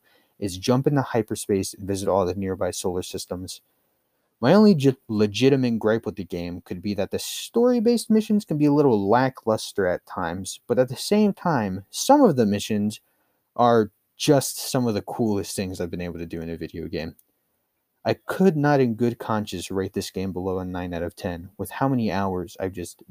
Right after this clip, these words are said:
dumped into this game. And I plan to dump many more hours into it. I cannot recommend this game enough for anybody wanting a casual, exploration-based multiplayer experience like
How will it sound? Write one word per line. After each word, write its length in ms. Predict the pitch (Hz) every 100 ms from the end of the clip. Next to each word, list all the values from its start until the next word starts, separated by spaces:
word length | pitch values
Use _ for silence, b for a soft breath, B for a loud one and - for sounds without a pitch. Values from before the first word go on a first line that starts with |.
| 98 _
dumped 380 | - 95 85 - -
into 280 | 87 90
this 180 | 90 80
game. 320 | - 85 71 - _ _ _ _ _ _
And 100 | 101
I 40 |
plan 280 | 98 151 151
to 60 | 143
dump 360 | 117 120 113 -
many 420 | 92 95 120 120
more 380 | 110 127 123 92
hours 320 | 73 90 85
into 300 | 82 - -
it. 160 | 80 - _ _ _ _ _ _ _
I 40 |
cannot 280 | - 165 156
recommend 480 | 135 131 120 110 107
this 120 | 98
game 200 | 110 101
enough 240 | 98 98
for 200 | - -
anybody 420 | 87 98 92 95 92
wanting 280 | 95 90
a 60 | 87 -
casual, 720 | - 160 160 151 151 151 143 -
exploration-based 1040 | 127 - 147 123 123 - 113 101 98 -
multiplayer 560 | 110 127 101 101 87 85
experience 680 | - - 82 82 82 - -
like 260 | 87 -